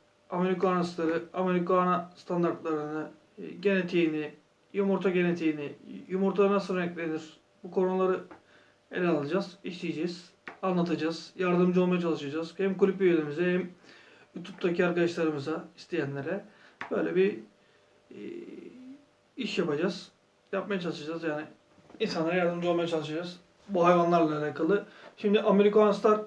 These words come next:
e, yerden baksanız iki bin on yılından beri Türkiye'de var. İki bin on.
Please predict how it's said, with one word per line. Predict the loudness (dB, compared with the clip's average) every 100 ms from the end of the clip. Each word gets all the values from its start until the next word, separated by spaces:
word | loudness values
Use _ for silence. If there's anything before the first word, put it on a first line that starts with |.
| -8 -10
e, | -6
yerden | -4 0 2 4 2 2
baksanız | 0 0 -2 -2 -12 -18 -20 _ _ _ _ _ _
iki | -2 2
bin | 4 4
on | 4 4
yılından | 4 2 0 0
beri | 0 0
Türkiye'de | -2 -6 -2 0 0
var. | -2 -6 _ _ _ _ _ _ _
İki | -8 -4
bin | -2
on. | -2